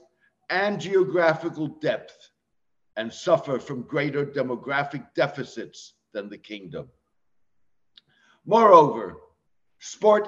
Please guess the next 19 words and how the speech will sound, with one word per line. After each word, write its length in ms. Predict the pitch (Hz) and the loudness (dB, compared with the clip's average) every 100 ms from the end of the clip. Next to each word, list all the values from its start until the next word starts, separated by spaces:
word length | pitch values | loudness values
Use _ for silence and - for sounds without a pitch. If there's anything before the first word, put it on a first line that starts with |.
| - | -4
is 160 | 190 170 | -4 -4
a 60 | |
pillar 540 | 185 - - 185 151 143 139 | -6 -10 -4 -2 0 -2 -6
of 100 | - | -10
Saudi 500 | - 160 165 170 165 | -2 0 2 0 -2
Crown 420 | - 151 151 - | -2 0 0 -6
Prince 280 | 156 127 - | -10 -10 -12
Mohammed 640 | 117 - 147 170 156 - | -14 -8 -6 -4 -6 -6
bin 160 | 156 | -6
Salman's 720 | 143 156 147 143 135 131 127 - _ _ - | -6 -4 -4 -4 -6 -6 -10 -16 _ _ 0
Vision 460 | 175 170 165 151 - | 2 2 -2 -6 -8
two 180 | 160 147 | -14 -6
thousand 480 | 156 135 123 131 - | -2 -2 -4 -12 -8
thirty 380 | 165 156 139 117 | -4 -4 -4 -8
plan 540 | - 101 92 85 76 - _ _ _ _ | -10 -8 -6 -8 -14 -20 _ _ _ _
to 140 | - 127 | -10 -2
diversify 720 | 123 117 147 147 151 160 160 | -2 0 -4 -4 -2 2 2
the 140 | 165 | 2
economy 680 | 165 170 170 165 117 92 | -2 -4 -6 -4 -6 -8